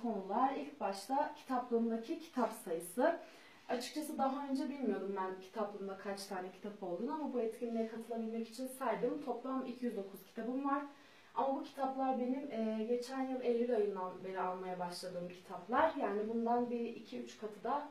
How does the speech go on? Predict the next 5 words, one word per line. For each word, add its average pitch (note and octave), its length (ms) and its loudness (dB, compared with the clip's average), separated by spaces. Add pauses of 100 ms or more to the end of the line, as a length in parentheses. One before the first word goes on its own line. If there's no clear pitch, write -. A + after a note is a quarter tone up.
herhalde G#3+ 380 -2
kendi G#3 300 -2
elimizde F3+ 440 -6
var. G#3 140 -2 (1080)
E, B3+ 160 6